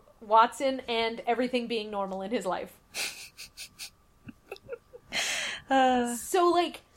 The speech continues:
Speaker 1: what are they gonna do to this one?
Speaker 2: Well, this one does not look like he's addicted to drugs.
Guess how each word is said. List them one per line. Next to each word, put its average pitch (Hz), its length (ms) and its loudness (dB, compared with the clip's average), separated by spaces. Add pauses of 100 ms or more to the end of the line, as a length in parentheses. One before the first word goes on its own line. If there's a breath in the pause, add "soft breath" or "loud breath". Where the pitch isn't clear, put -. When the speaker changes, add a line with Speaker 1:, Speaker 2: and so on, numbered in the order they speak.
(240)
Speaker 1:
what 285 140 6
are 311 60 4
they 277 160 8
gonna 269 180 4
do 240 160 -4
to 240 80 -2
this 202 240 -4
one? - 300 -12 (2500 loud breath)
Speaker 2:
Well, 208 140 4
this 370 260 8
one 247 140 12
does 214 120 6
not 208 200 12
look 196 160 8
like 175 140 12
he's 180 120 4
addicted 170 380 4
to 180 80 0
drugs. 190 720 10